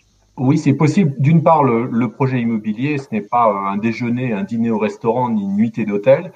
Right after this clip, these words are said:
C'est, euh, souvent le projet d'une vie, qu'on soit vendeur ou acquéreur, ou au moins un projet qui est lié, euh, à sa vie,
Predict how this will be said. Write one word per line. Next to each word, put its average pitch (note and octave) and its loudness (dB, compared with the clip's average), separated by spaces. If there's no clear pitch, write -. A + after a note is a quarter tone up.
C'est, A#2 -4
euh, G2 -8
souvent D#3+ 0
le B2 2
projet A#2 -4
d'une A2 2
vie, C#3+ 0
qu'on - -10
soit A2 2
vendeur G#2+ 2
ou G#2 0
acquéreur, A2 -2
ou F#3 4
au G3+ 8
moins F3+ 2
un A#2+ -2
projet B2 -8
qui - -8
est G2+ -4
lié, A#2+ -4
euh, G2+ -2
à G2+ -6
sa - -10
vie, A2 -8